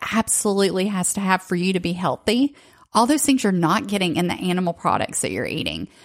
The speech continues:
Meat, all kinds of meat. We're not just talking about red meat here. Meats, dairy, cheese, all the things I loved. I ate them every meal. And then we got to where we would eat just the healthier ones, right?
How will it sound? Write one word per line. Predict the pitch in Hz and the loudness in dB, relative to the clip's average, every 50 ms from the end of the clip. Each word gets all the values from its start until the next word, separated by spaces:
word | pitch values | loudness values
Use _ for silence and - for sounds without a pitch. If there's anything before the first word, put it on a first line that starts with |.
| - _ _ _ _ - | -20 _ _ _ _ -4
Meat, | 190 185 202 208 214 220 214 151 117 - - - - - - _ - | -2 0 2 2 2 2 2 0 -2 -4 -8 -10 -10 -10 -14 _ 2
all | 196 214 302 320 | 2 2 2 2
kinds | - - 285 269 240 202 202 | 0 0 2 2 2 2 0
of | 180 170 | -4 -4
meat. | 165 151 - - - - - | -4 -4 -6 -8 -10 -4 0
We're | 196 214 | 2 4
not | 277 311 277 | 4 4 2
just | 285 302 - | 0 -2 0
talking | - 311 294 - 269 | 0 0 0 2 2
about | 247 233 - 208 | 2 2 0 0
red | 190 185 196 202 202 | 0 0 0 0 0
meat | 190 180 156 - | -2 -2 -4 -6
here. | - - - - - - - - _ - - - - - _ _ _ _ _ _ - | -6 -8 -6 -6 -6 -8 -8 -12 _ -20 -20 -20 -20 -20 _ _ _ _ _ _ -4
Meats, | 185 180 180 185 190 202 233 302 - - - - - - - _ _ _ _ - 180 | -4 -2 0 0 2 2 2 2 0 0 -2 -4 -4 -4 -6 _ _ _ _ -14 -8
dairy, | 165 - 208 208 220 220 226 220 196 165 143 110 135 175 185 - _ _ _ _ _ _ _ _ | -2 0 0 2 2 2 2 2 0 0 -2 -4 -4 -6 -8 -12 _ _ _ _ _ _ _ _
cheese, | - - - - 240 240 233 226 202 180 - - - - - | -4 -4 -2 0 0 2 2 0 0 -2 -4 -4 -6 -6 0
all | - 190 202 233 | 2 2 2 2
the | 240 302 294 | 0 -2 -2
things | - - 269 269 269 262 - | 0 2 2 4 4 4 2
I | 233 226 | 2 0
loved. | 220 214 208 214 220 220 214 - - - 147 - - - - - | 0 0 0 2 2 2 2 0 -2 -6 -10 -12 -18 -20 -12 -6
I | 196 214 - | -6 -4 -2
ate | - 233 240 240 - | 0 0 0 -2 0
them | - 247 240 240 220 - _ _ _ - | 0 2 2 2 0 -4 _ _ _ -2
every | 226 240 262 254 - - - 277 277 285 285 285 247 - - | 0 0 0 0 -2 -4 0 2 4 4 4 2 0 -2 -6
meal. | 254 202 208 214 233 254 269 277 269 180 - - - - - - | -6 -4 0 2 2 4 4 4 4 2 0 -2 -6 -10 -8 -4
And | - 202 220 | -2 0 2
then | 226 247 269 | 4 4 4
we | 285 269 | 4 4
got | 262 220 - | 4 2 0
to | 214 214 | 0 -2
where | 226 202 202 202 | 0 0 2 2
we | 208 190 | 2 0
would | 196 185 165 - | 2 2 0 0
eat | - 170 165 - | -2 -6 -6 -6
just | - 180 170 - - | -4 -4 -4 -2 -2
the | 202 | -2
healthier | 202 190 - - 226 233 302 339 - _ _ - 202 202 185 165 160 165 175 160 143 147 147 147 | -2 -2 -6 -4 -2 -2 -2 -2 -6 _ _ -2 0 0 0 -2 -2 0 0 0 0 0 -2 -4
ones, | 151 147 147 127 110 78 67 - 185 - | -6 -4 -4 -4 -4 -4 -4 -6 -4 0
right? | 180 - 170 165 175 247 262 - | 2 4 4 4 4 2 0 -4